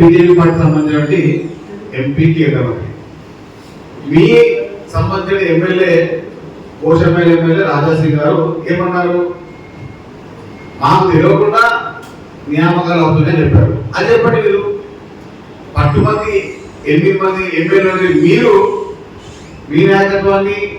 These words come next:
కాపాడుకోకుండా ఎప్పుడైనా కూడా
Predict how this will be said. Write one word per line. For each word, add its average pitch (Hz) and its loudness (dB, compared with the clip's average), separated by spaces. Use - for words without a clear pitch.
కాపాడుకోకుండా 160 0
ఎప్పుడైనా 196 4
కూడా 214 0